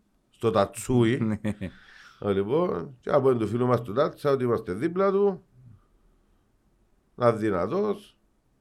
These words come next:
Speaker 1: και ο Μάστρε Χαμπίτσο, άμα να είναι, που το, από τώρα και στο εξής, πας στο γυαλί μαζί μας,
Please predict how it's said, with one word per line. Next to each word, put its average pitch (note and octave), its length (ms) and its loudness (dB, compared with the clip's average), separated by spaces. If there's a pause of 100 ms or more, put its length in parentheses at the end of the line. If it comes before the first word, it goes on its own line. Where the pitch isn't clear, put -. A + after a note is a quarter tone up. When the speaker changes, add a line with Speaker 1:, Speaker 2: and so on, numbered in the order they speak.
Speaker 1:
και - 120 -8
ο B2+ 80 0
Μάστρε D3 360 0
Χαμπίτσο, B2 480 0
άμα C3 220 2
να C#3+ 180 2
είναι, B2+ 1120 0
που G#2 120 -4
το, G2 460 0
από F#2+ 160 0
τώρα B2 260 0
και C3+ 80 2
στο A#2+ 180 -6
εξής, B2 300 -4
πας C3 140 -2
στο B2+ 120 -6
γυαλί G#2+ 320 0
μαζί A2 320 -4
μας, F3 440 -4